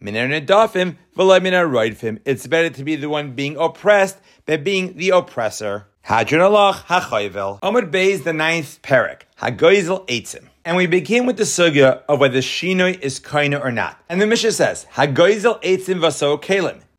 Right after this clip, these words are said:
Tzemer Vaso Begadim. Someone steals wood and makes a kli from it, steals wool and makes a beged,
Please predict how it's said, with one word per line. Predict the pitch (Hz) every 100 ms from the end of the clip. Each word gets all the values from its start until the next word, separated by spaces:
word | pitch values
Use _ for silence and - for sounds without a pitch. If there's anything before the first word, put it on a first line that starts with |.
| _
Tzemer | - 185 185 151 139
Vaso | 139 131 117 120
Begadim. | 156 180 170 110 80 _
Someone | - 175 190 190 151 131
steals | - - 170 147 95
wood | 123 170 147 104 - _
and | 139
makes | 127 117 123
a |
kli | - - 131
from | 131 156
it, | 220 220 _ -
steals | - 139 135 - - -
wool | - 175 147 - -
and | 131
makes | 123 -
a | 110
beged, | 98 123 160 233 254